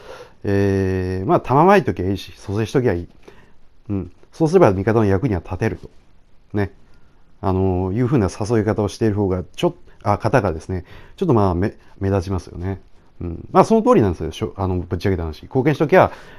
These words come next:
えーと、あ、したきゃ、えー、弾がない時兵士蘇生しとけばいい。まあ、さっきも言いましたが、えー、蘇生と補給、これかなりだ-、大切です。大切っていうかもう、大切ってレベルじゃないね。必要だよね、このゲーム。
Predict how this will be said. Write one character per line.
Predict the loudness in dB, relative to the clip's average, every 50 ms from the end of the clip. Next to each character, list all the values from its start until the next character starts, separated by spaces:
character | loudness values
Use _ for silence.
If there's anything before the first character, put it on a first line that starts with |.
| -20 -18 -8 -4
え | -2 -2
ー | -2
と、 | -2 -4 -4 -4 -6 -6 -4
あ、 | -4 -4
し | -2 0
た | 0 2
き | 4 6
ゃ、 | 6 6 4 0 -2
え | -4 -2 -2 0 -2 -2 -2 -4 -4
ー、 | -2
弾 | -2 0
が | 2 2
な | 0
い | 0
時 | 0 -2
兵 | -2 -2
士 | -4 -6 -10 -8
蘇 | -6 -6 -4
生 | -4 -4 -4
し |
と | -2 -2
け | -2 -2
ば | -4 -6 -6
い | -6 -8
い。 | -8 -10 -12 -20 -20 -20 -20 -20 -20 -20 -10 -8
ま | -4
あ、 |
さ | -2 0
っ | 0
き | 2
も | 2 2
言 | 2 2
い |
ま | 0 0
し | -2
た | -2 -2
が、 | -2 -2 -4 -6 -14 -20 -12 -8
え | -8
ー、 | -6
蘇 | -4 -4 -2
生 | 2 2 2 2
と | 4 4 4 4
補 | 2 0 -2
給、 | 0 0 0 0
こ | 0 2 2
れ | 2 2
か | 0 4 6 6
な | 8 8
り | 6 4
だ-、 | 2 -2 -4 -4
大 | -4 -4 -4
切 | -2 -4 -6 -6 -8
で | -8 -10
す。 | -12 -18 -20 -20 -20 -20 -12 -2
大 | 0 2 2
切 | 4 2 0
っ | 2 4
て | 4
い | 4
う | 6
か | 4 2
も | 2 2 0
う、 | -2 -6 -12 -20 -20 -20 -20 -20 -20 -6
大 | -2 2
切 | 4 6 6 4 8
っ |
て | 8 10
レ | 12 12
ベ | 12 12
ル | 10 10
じ | 8
ゃ | 4
な | 2
い | 0 0
ね。 | -4
必 | -8 0 6 8
要 | 10 10 10
だ | 10
よ | 8 6
ね、 | 4 0 -6 -6
こ | -4 -2
の | -2 0
ゲ | -2
ー | -4 -6
ム。 | -8 -14